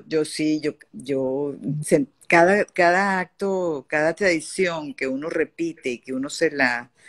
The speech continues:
se la transmite a sus hijos, es, es un acto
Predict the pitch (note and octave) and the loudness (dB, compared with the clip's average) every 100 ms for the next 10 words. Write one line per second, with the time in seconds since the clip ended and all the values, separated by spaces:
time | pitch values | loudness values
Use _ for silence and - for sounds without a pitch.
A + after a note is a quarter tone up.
0 | - _ - D#3 C#3+ - C3+ D#3 E3 E3 | -20 _ 0 2 2 2 -2 0 -2 0
1 | F3+ F3 E3 D3 - - G3 - - - | 0 0 -2 -8 -4 0 0 0 -12 -14
2 | - - _ _ _ _ - D#3 D#3+ D#3 | -14 -14 _ _ _ _ -4 2 2 2
3 | - - - E3+ F3 F3 E3+ D#3+ - F3+ | -6 -8 -4 -4 -2 -2 -2 -4 -4 0
4 | F3 - | 0 -2